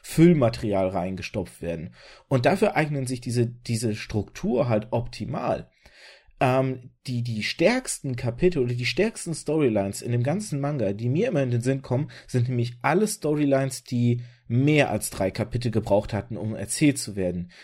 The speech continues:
die komplexer waren. Denn auch das ist halt ein entscheidender Faktor. In diesen drei Kapitel-Stories oder in den drei Kapitel-Fällen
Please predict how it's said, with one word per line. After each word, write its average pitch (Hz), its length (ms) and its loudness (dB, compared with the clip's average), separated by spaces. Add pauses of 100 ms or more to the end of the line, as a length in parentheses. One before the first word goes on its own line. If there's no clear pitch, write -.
(140)
die 113 80 -2
komplexer 127 800 0
waren. 98 220 -8
Denn 127 300 4 (260)
auch 127 160 0
das 196 220 2
ist 190 120 -2
halt 117 220 2
ein 110 80 -10
entscheidender 98 460 -4
Faktor. 135 600 -2 (300)
In 131 120 2
diesen 131 260 0
drei 107 540 2
Kapitel-Stories - 2250 -2
oder 107 120 -4
in 107 100 -2
den 110 100 -4
drei 110 160 -4
Kapitel-Fällen 123 720 0